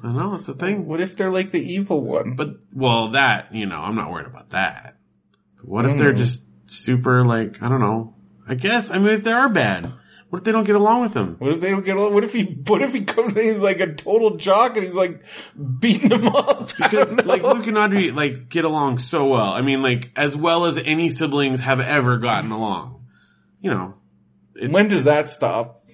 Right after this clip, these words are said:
Speaker 1: I don't know. I'm hoping it sticks around. 'Cause so far, so good.
Speaker 2: I don't know.
Speaker 1: They're little B F Fs.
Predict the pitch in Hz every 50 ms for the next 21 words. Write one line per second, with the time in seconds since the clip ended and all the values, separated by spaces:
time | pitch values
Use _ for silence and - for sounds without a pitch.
0 | _ - 90 90 95 117 139 147 127 117 - 120 123 123 147 147 147 147 - -
1 | - 165 151 - 165 165 170 180 185 175 151 147 139 127 127 - _ _ _ _
2 | _ _ _ _ _ _ _ _ _ - - 107 101 - - 127 131 131 - 147
3 | 147 151 143 - 151 147 143 143 156 165 156 151 139 135 131 131 - - _ _
4 | _ _ _ _ _ _ _ - 117 110 117 117 117 110 107 104 110 - _ -
5 | 113 117 120 131 135 135 131 131 143 143 147 147 143 156 165 160 139 131 127 -
6 | - - - - -